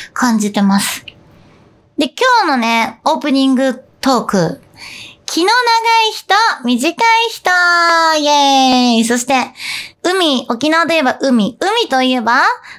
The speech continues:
川。<laughs> 川といえば魚釣り。で、その魚釣りね、えー、フィッシャーっていうんですか、魚を釣る人は、気が長いでしょうか、気が短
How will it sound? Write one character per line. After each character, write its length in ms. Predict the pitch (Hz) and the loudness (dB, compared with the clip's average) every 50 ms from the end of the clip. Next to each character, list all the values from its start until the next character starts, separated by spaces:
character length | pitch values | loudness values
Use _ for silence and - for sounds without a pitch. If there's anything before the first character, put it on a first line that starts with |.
| - _ _ | -20 _ _
川。 400 | - - 262 254 269 294 311 302 - | -6 -4 -2 0 2 2 2 0 0
<laughs> 1040 | 302 277 - - 285 247 359 554 587 622 605 - - - - - 539 571 - 196 - | -4 -6 -6 -4 -2 0 0 0 0 -2 -4 -8 -14 -12 -8 -4 -4 -4 -4 -4 -2
川 160 | 381 370 415 508 508 427 | 0 0 0 0 0 0
と 100 | 381 359 | 0 0
い 100 | 339 339 | 0 0
え 60 | 320 | 0
ば 80 | 302 302 302 330 403 415 | 0 0 0 0 0 0
魚 460 | - 427 349 320 403 427 440 440 427 | -2 -2 0 0 0 0 0 0 -2
釣 120 | 370 359 330 | -2 -2 0
り。 380 | 330 302 277 247 214 - - - - - - - - - - | 0 2 2 2 0 -2 -6 -10 -16 -14 -14 -14 -14 -8 -4
で、 80 | 240 220 | -2 0
そ 80 | 254 | 0
の 100 | 240 233 | 0 0
魚 260 | 233 269 294 - 392 427 466 494 480 | 0 -2 -4 -2 -2 0 0 0 -2
釣 220 | 480 - 269 202 202 | -2 -2 -2 0 2
り 40 | 185 | 2
ね、 260 | 196 202 190 196 202 - - - - - - - - - _ _ _ - | 4 4 2 0 -2 -8 -16 -20 -20 -20 -20 -20 -20 -20 _ _ _ -4
え 60 | 247 | 0
ー、 240 | 220 233 233 220 214 | 0 2 2 0 0
フ 140 | - - | 0 0
ィ 20 | - | 0
ッ 20 | - | 0
シ 200 | - - - 226 | 0 0 0 0
ャ 80 | 180 | -2
ー 20 | 175 | -2
っ 80 | 175 170 | -4 -4
て 100 | 190 180 | -4 -2
い 20 | |
う 40 | 180 | -2
ん 20 | |
で 80 | 175 160 | -2 -4
す 80 | - | -6
か、 100 | - 165 | -6 -6
魚 320 | 160 - - - 269 262 262 | -4 -4 -4 -2 -2 0 0
を 60 | 262 | -2
釣 160 | 247 - 214 | -2 -4 -4
る 40 | 220 | -4
人 340 | 208 - - 196 190 - - - - - - - - - - - - _ | -4 -2 -2 -2 -2 -2 -4 -10 -16 -18 -16 -14 -14 -14 -14 -16 -14 _
は、 380 | - 302 339 311 262 233 - - - - - _ _ - | -2 0 0 0 0 -2 -4 -8 -14 -20 -20 _ _ -8
気 180 | - 269 285 | -4 -2 -2
が 120 | 294 349 370 | 0 0 0
長 300 | 381 381 392 403 403 392 | 0 0 0 0 0 0
い 100 | 349 269 | 0 -2
で 80 | 285 | -2
し 120 | 254 285 277 | -2 0 -2
ょ 60 | 240 | 0
う 40 | 233 | -2
か、 120 | 220 190 | -4 -4
気 140 | 180 - 226 | -4 -4 -2
が 100 | 277 277 | -2 0
短 320 | 247 233 214 247 262 427 | 0 0 -2 -2 -2 0